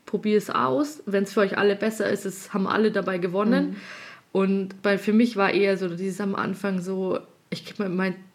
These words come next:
Speaker 1: Kind mit zweieinhalb Monaten schon ins eigene Zimmer. Ähm,
Speaker 2: Mhm.
Speaker 1: und wir haben's dann aber ausprobiert und es war für alle besser.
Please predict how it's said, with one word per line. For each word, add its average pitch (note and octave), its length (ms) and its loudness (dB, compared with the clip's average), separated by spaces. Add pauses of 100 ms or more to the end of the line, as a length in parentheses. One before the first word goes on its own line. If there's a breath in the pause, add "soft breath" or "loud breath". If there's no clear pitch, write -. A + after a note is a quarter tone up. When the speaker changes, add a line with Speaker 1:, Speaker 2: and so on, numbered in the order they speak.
(160)
Speaker 1:
Kind G#3+ 200 2
mit F3 120 0
zweieinhalb G3 580 2
Monaten G3+ 340 0
schon F3+ 180 -2
ins F3 140 -4
eigene F3+ 320 -4
Zimmer. A#3+ 400 0 (1200 loud breath)
Ähm, G#3 520 4
Speaker 2:
Mhm. G3 80 -4 (100)
Speaker 1:
und G3 160 2
wir G#3 80 4
haben's G3+ 140 -2
dann G3+ 140 2
aber F#3+ 220 0
ausprobiert G3+ 600 0
und F3+ 100 -2
es E3+ 140 -6
war F#3 140 -2
für - 200 -8
alle F3+ 260 -2
besser. F3 500 -6